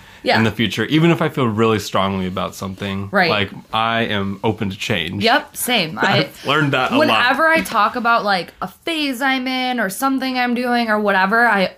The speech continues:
Speaker 1: always, this is very Gemini, though, but I'm always like, "But that's just me right now. Who says that I won't
Speaker 2: <laughs>
Speaker 1: change? Never say never." Very, you know, like,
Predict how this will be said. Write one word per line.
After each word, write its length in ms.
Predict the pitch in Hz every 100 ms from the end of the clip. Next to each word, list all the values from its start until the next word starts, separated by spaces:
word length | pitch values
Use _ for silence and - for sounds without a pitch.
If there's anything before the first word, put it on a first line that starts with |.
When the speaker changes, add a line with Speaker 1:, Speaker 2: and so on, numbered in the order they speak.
| -
Speaker 1:
always, 680 | 135 185 185 202 202 202
this 120 | 226
is 140 | 233 160
very 180 | 135 127
Gemini, 440 | 120 95 98 107
though, 200 | 73 57 - - -
but 80 | 220
I'm 100 | 240
always 220 | 240 233
like, 240 | 233 226 - _ -
"But 260 | 392 370 -
that's 240 | 359 381
just 180 | 427 427
me 140 | 381 403
right 200 | 403 427
now. 280 | 311 294 294
Who 180 | 311 320
says 220 | 233 294
that 120 | 320
I 100 | 330
won't 240 | 330 339 -
Speaker 2:
<laughs> 80 | 302
Speaker 1:
change? 280 | 277 269 262
Never 380 | 233 226 202 262
say 200 | 269 311
never." 460 | 294 254 247 233 233
Very, 360 | 202 196 240 196 -
you 180 | 220 233
know, 200 | 220 214
like, 340 | 208 202 180